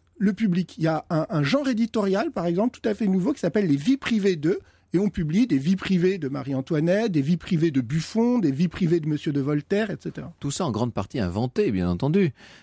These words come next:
Speaker 2: Euh,
Speaker 1: Bien
Speaker 2: dans,
Speaker 1: sûr.
Speaker 2: dans le cas de Voltaire, il alimente lui-même la chronique. Il faut dire que Voltaire avait un sens de ce que nous appelons, nous, le marketing, euh, extrêmement, euh,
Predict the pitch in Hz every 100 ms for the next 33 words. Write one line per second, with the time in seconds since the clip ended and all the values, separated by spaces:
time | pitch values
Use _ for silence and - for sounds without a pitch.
0 | _ 117 139 - 269 147 175 170 180 139
1 | 139 147 226 165 147 147 156 247 208 185
2 | 196 226 202 - 165 156 143 143 175 196
3 | 170 139 147 160 190 131 131 127 123 -
4 | 160 139 - 110 98 101 - 113 110 104
5 | - 104 104 104 120 104 95 101 - 101
6 | - 196 147 101 95 104 - 127 127 120
7 | 110 95 87